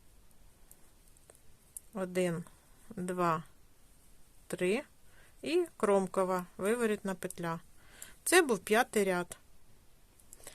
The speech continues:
Шостий ряд в'яжемо таким чином. Це виворітний ряд, першу знімаємо. І далі у нас три виворітні петлі.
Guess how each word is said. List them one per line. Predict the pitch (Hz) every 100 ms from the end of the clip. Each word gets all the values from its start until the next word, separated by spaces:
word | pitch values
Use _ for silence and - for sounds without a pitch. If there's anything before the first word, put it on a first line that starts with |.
| - - - -
Шостий | - 285 285 320
ряд | 320 339 - - - - - -
в'яжемо | 208 226 262 277 277 269
таким | 196 - 226 226
чином. | - 185 180 180 - - -
Це | - 247 294
виворітний | 226 208 202 196 190 190
ряд, | 233 311 -
першу | 214 202 202
знімаємо. | 180 185 185 226 302 311 320 - - - - -
І | 185
далі | 208 294 320
у | 294
нас | 277 285 294
три | - 208 247 294
виворітні | 214 226 226 226 220
петлі. | 208 196 - 175 175